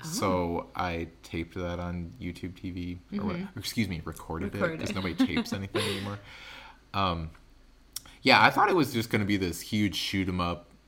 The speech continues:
Speaker 2: like,
Speaker 1: Yeah.
Speaker 2: movie, but it was actually this, uh, it was, like, a big human interest story about this,
Speaker 1: Huh.
Speaker 2: the lead ape named Caesar,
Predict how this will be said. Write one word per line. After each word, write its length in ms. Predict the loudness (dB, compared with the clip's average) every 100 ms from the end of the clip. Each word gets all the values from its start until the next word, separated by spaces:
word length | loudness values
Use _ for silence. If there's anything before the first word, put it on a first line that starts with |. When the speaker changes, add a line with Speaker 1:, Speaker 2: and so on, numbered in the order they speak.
| -10
Speaker 2:
like, 200 | -4 -2
Speaker 1:
Yeah. 200 | 0 0
Speaker 2:
movie, 260 | 0 0 -2
but 220 | 2 2
it 60 | 2
was 140 | 2
actually 380 | 4 2 0 0
this, 440 | 0 -2 -4 -10 -8
uh, 480 | -4 -2 -2 -2 -6 -12 -4
it 40 |
was, 100 | 0
like, 100 | 2
a 40 |
big 180 | 2 0
human 320 | 0 -2 0
interest 360 | 0 -2 -4 -6
story 360 | -8 -6 -4 -4
about 320 | -4 -4 -4
this, 200 | -6 -2 -2
Speaker 1:
Huh. 60 | -4 -10 -16 -4
Speaker 2:
the 140 | -2
lead 540 | 0 -2 0 -2 -2 -8 -18 -20 -20 -12
ape 300 | -6 -6 -6 -12
named 420 | -6 -4 -4 -4 -8
Caesar, 500 | -12 -6 -6 -6 -10